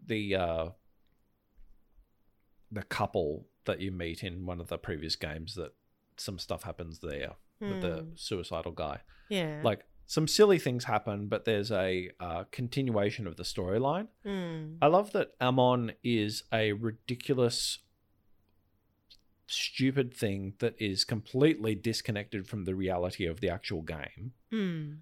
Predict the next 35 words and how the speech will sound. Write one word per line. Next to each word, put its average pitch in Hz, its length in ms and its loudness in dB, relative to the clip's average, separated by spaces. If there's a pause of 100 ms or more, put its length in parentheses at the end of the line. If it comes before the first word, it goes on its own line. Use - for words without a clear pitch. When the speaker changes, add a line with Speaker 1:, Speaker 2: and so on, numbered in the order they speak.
Speaker 1:
'Cause 98 220 -6
he's 92 140 -4
shooting, 92 440 -2
like, 80 180 -4
lightsabers 87 680 -6
out 82 120 -6
of 78 140 -6
a 67 60 -6
helicopter - 440 -8
or 226 40 0
Speaker 2:
Yeah. 233 180 6
Speaker 1:
whatever, 175 220 2
or 80 160 -6 (100)
th-, 185 260 -4
dropping 95 300 -4
a 82 40 -6
million 85 280 -8
chairs. - 480 -8
Speaker 2:
Mm. 175 400 -4 (460)
Speaker 1:
And 85 420 -6
obviously, 117 800 4 (840)
Amon 175 600 8 (180)
as 131 180 8
a 120 60 -2
character 101 760 2 (540)
does 123 180 4
not 131 300 2
exist 110 420 -2
in 104 120 0
the 104 80 -4
same 98 320 -2
universe 92 560 -2
as 92 160 -4
Ryuji 95 440 -4
Goda. 73 340 -6